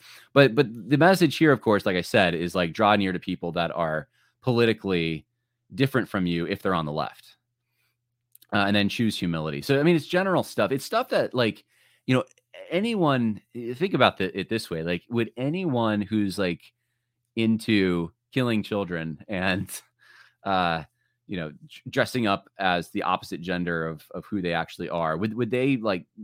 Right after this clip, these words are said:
have any objection to any of this? Probably not, right? They would probably be, like, cheering this 'cause,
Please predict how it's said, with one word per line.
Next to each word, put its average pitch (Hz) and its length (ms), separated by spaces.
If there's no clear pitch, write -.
have 104 220
any 95 100
objection 90 400
to 76 80
any 87 160
of 76 80
this? 76 140
Probably 143 260
not, 85 320
right? 98 140
They 110 120
would 110 100
probably 104 220
be, 87 100
like, 82 240
cheering 95 320
this - 220
'cause, 95 220